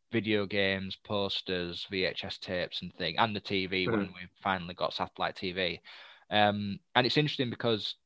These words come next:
Speaker 1: with the internet and with the satellite T V, one of the other things I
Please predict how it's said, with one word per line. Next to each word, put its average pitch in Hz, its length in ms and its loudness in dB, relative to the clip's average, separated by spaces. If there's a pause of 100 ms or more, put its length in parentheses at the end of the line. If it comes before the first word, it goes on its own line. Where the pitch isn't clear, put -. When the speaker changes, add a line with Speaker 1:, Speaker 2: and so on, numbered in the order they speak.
(180)
Speaker 1:
with 143 400 8
the 117 140 6
internet 92 540 0 (200)
and 101 200 -2
with 120 160 2
the 117 80 2
satellite 90 460 4
T 95 200 -4
V, 82 360 -4 (100)
one 110 320 4
of 113 160 0
the 110 140 4
other 113 420 6 (720)
things 113 260 4
I 120 320 12